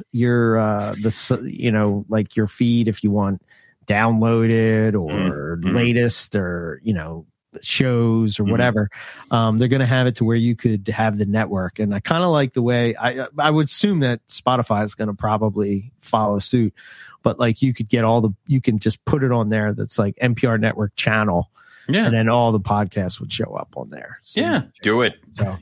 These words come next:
Speaker 2: Even if you don't like us, even if you don't like
Speaker 1: <laughs>
Speaker 2: listening to half of us and you're really only here for Justin, just click the button,
Speaker 1: <laughs>
Speaker 2: you know?
Speaker 1: Justin, he's, he's in France, man.
Speaker 2: Yeah.
Speaker 1: <sighs> So, um,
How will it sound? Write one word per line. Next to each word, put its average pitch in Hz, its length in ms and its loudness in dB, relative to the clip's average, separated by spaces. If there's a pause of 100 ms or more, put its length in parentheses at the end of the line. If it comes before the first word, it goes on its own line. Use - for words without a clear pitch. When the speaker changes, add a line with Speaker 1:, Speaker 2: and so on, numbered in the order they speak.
Speaker 2:
Even 208 260 2
if 170 80 -2
you 190 60 0
don't 180 180 2
like 175 240 0
us, - 380 -2
even 139 360 -2
if 175 60 2
you 160 60 0
don't 170 160 0
like 156 120 2
Speaker 1:
<laughs> - 20 0
Speaker 2:
listening 151 420 2
to 139 60 2
half 147 240 2
of 120 120 2
us 95 140 0
and 104 80 0
you're 117 80 4
really 156 180 2
only 147 180 2
here 135 140 0
for 127 140 -4
Justin, 120 500 -2 (400)
just - 320 -2
click 233 220 -2
the 202 80 4
button, 175 400 0
Speaker 1:
<laughs> 131 400 -2
Speaker 2:
you 135 100 2
know? 131 220 2 (840)
Speaker 1:
Justin, 107 380 0
he's, 131 240 2
he's 131 320 0
in 98 100 0
France, - 480 -2
man. 107 240 0 (480)
Speaker 2:
Yeah. 220 720 2
Speaker 1:
<sighs> 98 380 0
So, 110 340 0 (220)
um, 143 420 2